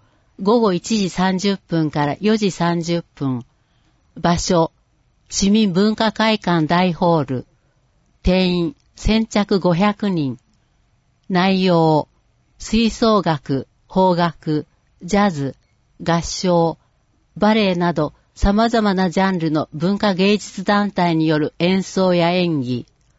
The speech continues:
費用九百九十円。申し込み、八月二日金曜午前九時から市民文化会館へ直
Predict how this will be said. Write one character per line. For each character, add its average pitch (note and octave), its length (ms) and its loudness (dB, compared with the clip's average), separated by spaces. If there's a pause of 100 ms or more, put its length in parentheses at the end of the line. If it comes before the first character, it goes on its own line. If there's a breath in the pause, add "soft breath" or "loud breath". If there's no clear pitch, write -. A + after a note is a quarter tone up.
(600)
費 A#3 200 0
用 F3 320 2 (140)
九 G#3 200 2
百 F#3+ 320 0
九 G3+ 320 2
十 F#3 260 0
円。 A#2+ 240 -4 (1000)
申 G3 220 2
し - 120 -12
込 F#3+ 180 0
み、 F3 220 -2 (420)
八 F#3 300 -4
月 G#3+ 320 0
二 - 220 -10
日 F#3 200 -2 (120)
金 G#3+ 260 2
曜 F#3+ 300 2 (380)
午 A3 240 2
前 F#3 220 0
九 - 160 -2
時 F3 160 -2
か C#3+ 160 -6
ら C3 180 -8 (540)
市 - 180 -4
民 G#3 240 2
文 G3 220 0
化 A3 160 0
会 A3 280 0
館 E3 280 0
へ D#3 100 0
直 D#3 220 -4